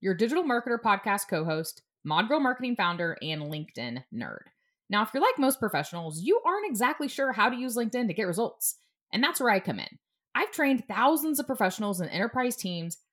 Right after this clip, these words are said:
on how to maximize LinkedIn. And I've narrowed down the key steps that lead to real results on LinkedIn and put them in a quick checklist that takes less than thirty minutes a day to complete. You can go to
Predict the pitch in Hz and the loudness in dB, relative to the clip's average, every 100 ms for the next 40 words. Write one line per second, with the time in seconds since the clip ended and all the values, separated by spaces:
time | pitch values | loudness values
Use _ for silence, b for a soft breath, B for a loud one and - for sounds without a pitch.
0 | _ 156 151 - 190 214 196 165 - 165 | _ -2 -2 2 4 4 4 2 0 -4
1 | 143 139 127 - 76 - - 170 180 175 | -4 -6 -10 -10 -12 -14 -8 -2 0 2
2 | 190 277 403 220 175 170 - - 254 - | 2 4 4 4 2 0 -6 -4 -2 0
3 | 208 165 - - 175 170 - 175 143 180 | 0 -2 -2 -4 -4 -6 -4 -4 -4 0
4 | 294 311 269 190 170 165 147 143 - 104 | 2 4 4 2 2 -2 -2 -6 -6 -8
5 | 143 170 - 208 403 415 254 185 - - | -8 -8 -6 -4 -2 -2 -4 -4 -6 -6
6 | - 233 226 233 - - 196 190 - 165 | -4 -4 -4 -4 -6 -8 -6 -6 -6 -4
7 | - 151 143 - 208 277 247 226 226 180 | -4 -6 -8 -4 -2 -2 -2 -4 -4 -2
8 | 180 175 190 180 151 113 - _ _ _ | -2 -2 -8 -8 -10 -12 -14 _ _ _
9 | _ _ 240 381 277 208 - 202 190 | _ _ -2 0 2 2 2 0 -2